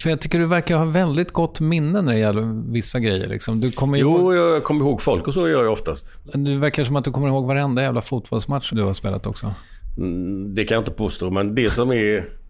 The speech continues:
Speaker 2: längre tillbaka i tiden kommer jag ihåg mer än det som hände förra veckan.
Speaker 1: Mm. Jag var redaktör för ett program som hette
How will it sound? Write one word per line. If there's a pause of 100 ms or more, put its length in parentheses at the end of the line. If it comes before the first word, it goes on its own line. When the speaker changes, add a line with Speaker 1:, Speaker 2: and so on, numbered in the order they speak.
(360)
Speaker 2:
längre
tillbaka
i
tiden
kommer
jag
ihåg
mer
än
det
som
hände
förra
veckan. (140)
Speaker 1:
Mm. (520)
Jag
var
redaktör
för
ett
program
som
hette